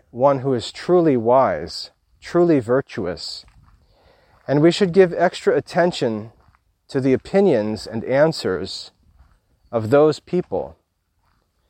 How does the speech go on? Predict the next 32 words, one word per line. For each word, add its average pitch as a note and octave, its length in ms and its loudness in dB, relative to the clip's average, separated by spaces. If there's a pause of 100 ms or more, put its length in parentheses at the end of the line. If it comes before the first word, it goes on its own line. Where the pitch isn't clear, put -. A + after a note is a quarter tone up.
(600)
because C#3 300 2
they F3 180 6
live F3+ 260 2
that D#3 240 4
life. C#3+ 640 0 (720)
They C3+ 180 2
know D#3 300 6
what's A#2 260 -2
possible C#3+ 720 -2 (640)
and A2 200 -4
not B2 260 0
possible. D#3 680 2 (1400)
They D3 180 6
know D3+ 200 6
what's C#3+ 300 2
realistic C3+ 760 0 (160)
and A#2+ 100 -12
what's B2+ 240 -2
not B2 260 0
realistic. C3 640 -2
They D#3 180 4
know D#3 160 4
what's D3 320 2
in C#3 200 -2
our C#3 200 4
power C#3 540 2
and B2+ 200 -6
what's A#2 220 -2
not B2+ 300 -2
in C3 120 -8
our B2 160 -2
power. B2+ 600 2